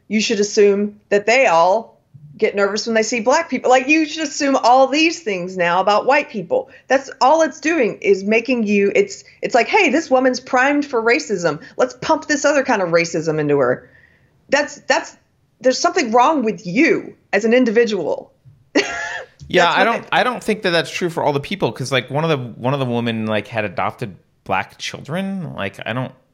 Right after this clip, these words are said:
Speaker 2: I, I guess
Speaker 1: Yeah,
Speaker 2: it could be
Speaker 1: not
Speaker 2: racist
Speaker 1: for all of
Speaker 2: and,
Speaker 1: them.
Speaker 2: like, but, um, I don't know. Also,
Speaker 1: Not for
Speaker 2: there's
Speaker 1: all
Speaker 2: a
Speaker 1: of them.
Speaker 2: nuance here. Maybe you'll disagree with me on this, Carrie, but there's a nuance here that I think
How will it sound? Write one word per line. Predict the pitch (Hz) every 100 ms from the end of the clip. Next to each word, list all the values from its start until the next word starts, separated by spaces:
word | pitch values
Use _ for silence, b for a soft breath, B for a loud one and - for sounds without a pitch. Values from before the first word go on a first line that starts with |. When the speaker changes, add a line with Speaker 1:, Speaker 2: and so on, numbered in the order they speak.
| _ - -
Speaker 2:
I, | - -
I | 107
guess | 135 143
Speaker 1:
Yeah, | 185 151
Speaker 2:
it |
could | 165
be | 170
Speaker 1:
not | -
Speaker 2:
racist | 151 208
Speaker 1:
for | 160
all | 226 220
of | 185
Speaker 2:
and, | 156 143 143 160
Speaker 1:
them. |
Speaker 2:
like, | 123 120 - b b b b _
but, | 139 131 123 - 123
um, | 120 117 110 - _ _ b b b -
I | 220
don't | 220
know. | 208
Also, | 196 220
Speaker 1:
Not |
for | 208
Speaker 2:
there's | 208
Speaker 1:
all | 175
Speaker 2:
a |
Speaker 1:
of |
them. | 165
Speaker 2:
nuance | 165 170 170 165
here. | 175 175 165
Maybe | 156 156
you'll | 143
disagree | 117 - 113 110
with | 110 131
me | 123
on | 117 120
this, | 120
Carrie, | - 131 123 123 b b _ _ _ -
but | 113 110 -
there's | 262 262
a |
nuance | 165 151 147 127 123 -
here | - 127 120 113
that | 107 98 95 -
I | 113
think | - 139 131